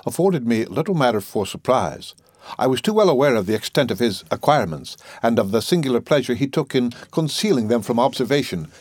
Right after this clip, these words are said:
to be astonished at any similar discovery. But the place of date, I must confess, occasioned me of no little amazement. It had been originally written London, and afterwards carefully overscored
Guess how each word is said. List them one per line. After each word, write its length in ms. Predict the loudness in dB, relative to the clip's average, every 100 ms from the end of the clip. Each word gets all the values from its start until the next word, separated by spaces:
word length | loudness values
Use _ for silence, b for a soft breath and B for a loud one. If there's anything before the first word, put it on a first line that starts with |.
| -6
to 60 |
be 100 | -2
astonished 560 | 0 0 0 0 -4 -6
at 120 | -8 -2
any 260 | 0 0 -2
similar 360 | -2 -2 0 0
discovery. 540 | 0 2 2 0 -4 b b b b _
But 120 | -8
the 80 | -6
place 280 | -2 -2 -2
of 80 | 0
date, 240 | 0 2
I 60 | 0
must 320 | 0 -6 -4
confess, 480 | -4 2 0 0 -10 B B -8
occasioned 480 | 2 2 2 0
me 200 | 0 0
of 160 | 0 -2
no 120 | 0
little 300 | 2 0 0
amazement. 540 | 0 0 0 -4 -8 _ B B B 0
It 80 |
had 160 | 2 2
been 180 | 0 0
originally 540 | 0 0 0 0 0
written 440 | 0 -2 -2 -8 -10 B
London, 500 | 0 0 -2 -8 -14 B -4
and 120 | 0
afterwards 440 | 0 0 -2 -2
carefully 380 | -2 -2 0 -2
overscored 640 | -2 -4 0 2 2 -2